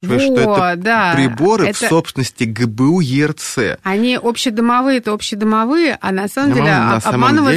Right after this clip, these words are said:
Speaker 1: деле
Speaker 2: не
Speaker 1: они
Speaker 2: нужно.
Speaker 1: они
Speaker 2: Это
Speaker 1: в собственности
Speaker 2: они не
Speaker 1: Г Б У
Speaker 2: наши.
Speaker 1: Е Р Ц. В
Speaker 2: Так.
Speaker 1: собственности приборы могут быть только у единиц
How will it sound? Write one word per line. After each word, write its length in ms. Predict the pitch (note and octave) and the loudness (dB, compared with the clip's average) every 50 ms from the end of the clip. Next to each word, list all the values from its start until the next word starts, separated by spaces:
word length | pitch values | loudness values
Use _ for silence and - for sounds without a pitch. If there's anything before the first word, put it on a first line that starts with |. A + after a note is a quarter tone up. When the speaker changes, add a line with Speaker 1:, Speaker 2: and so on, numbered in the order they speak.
| F3 E3+ | 2 2
Speaker 1:
деле 80 | D#3+ | 2
Speaker 2:
не 100 | C#3+ G#3 A#3 | 2 2 2
Speaker 1:
они 80 | C4 | 4
Speaker 2:
нужно. 420 | C#4 C4+ B3+ A#3 G#3+ G#3+ G#3 F#3+ F3 | 4 2 2 2 0 0 0 0 0
Speaker 1:
они 200 | - A#2 A#2+ B2 | 0 0 0 0
Speaker 2:
Это 80 | A#2 A#2+ | -2 -2
Speaker 1:
в 40 | - | -4
собственности 600 | - - D#3+ F3 F3 - - D3 - G#3+ A3 A#2+ | -2 0 0 0 -2 -4 -4 -4 -2 -2 -4 -4
Speaker 2:
они 140 | A#2 A#2 A2 | -4 -2 -2
не 80 | A2 G#2+ | -2 -2
Speaker 1:
Г 40 | A2+ | 0
Б 60 | C#3 | 0
У 20 | D#3 | 0
Speaker 2:
наши. 140 | - - C#3+ | 2 2 0
Speaker 1:
Е 60 | D3 | 0
Р 120 | D3 C#3+ | 0 -2
Ц. 440 | - - - - C#3 B2 G2+ E2 - - - - _ _ | -4 -8 -6 -2 0 0 0 0 -4 -8 -16 -20 _ _
В 40 | |
Speaker 2:
Так. 180 | - F#3+ F3 D#3 | -4 -2 0 2
Speaker 1:
собственности 540 | F3 G3 G3+ - - - D3+ C3 - - B2 | 2 0 0 -2 -4 -4 -4 -4 -4 -6 -10
приборы 720 | A2 - - B2 B2+ B2 A#2 A#2 D3 F#3+ G#3 G3 E3 C#3 A2 | -10 -6 -4 -2 -2 -2 0 0 2 2 2 4 2 2 2
могут 420 | A2 A#2+ C#3 D3 C3 B2+ B2+ A2+ | 2 2 0 0 0 0 -2 -4
быть 420 | G#2+ G#2 B2+ D#3 D#3+ D3 - - - _ - - _ _ _ _ _ _ _ _ _ _ _ _ _ _ _ _ _ _ _ _ _ _ _ _ _ _ _ _ _ _ _ _ _ _ _ _ _ _ _ _ _ _ - - | -4 -2 0 0 0 0 -2 -8 -16 _ -20 -20 _ _ _ _ _ _ _ _ _ _ _ _ _ _ _ _ _ _ _ _ _ _ _ _ _ _ _ _ _ _ _ _ _ _ _ _ _ _ _ _ _ _ -10 -4
только 500 | - C#3+ D3+ D#3+ D3+ - - - B2 B2 - - | 0 2 2 2 2 0 -2 -2 -4 -4 -2 -2
у 240 | - C3 C3+ - - - | -2 0 0 -2 -2 -4
единиц 960 | A2 - - C3 B2+ A2+ B2+ D3 D3+ D#3 D#3+ D#3 - - - - - - | -4 -2 0 0 0 0 0 2 4 4 4 2 2 -2 -4 -8 -8 -12